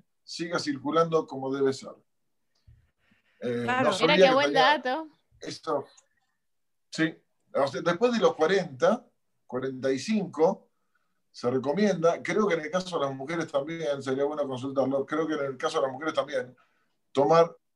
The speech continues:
Speaker 1: el tadalafilo más que nada para evitar posteriores arteriosclerosis, prevenir, eh, pérdida de memoria y no me acuerdo qué otra cosa.
Speaker 3: ¿Cómo dijiste
Speaker 2: Sí,
Speaker 3: que se
Speaker 2: sí, tú
Speaker 3: llamaba?
Speaker 2: sabes que te dicen, eh,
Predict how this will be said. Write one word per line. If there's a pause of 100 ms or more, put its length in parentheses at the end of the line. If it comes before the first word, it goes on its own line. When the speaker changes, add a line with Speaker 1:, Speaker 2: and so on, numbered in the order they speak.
(220)
Speaker 1:
el
tadalafilo
más
que
nada
para
evitar (340)
posteriores
arteriosclerosis, (580)
prevenir,
eh,
pérdida
de
memoria
y
no
me
acuerdo
qué
otra
cosa. (240)
Speaker 3:
¿Cómo
dijiste
Speaker 2:
Sí,
Speaker 3:
que
se
Speaker 2:
sí,
tú
Speaker 3:
llamaba?
Speaker 2:
sabes
que
te
dicen, (140)
eh,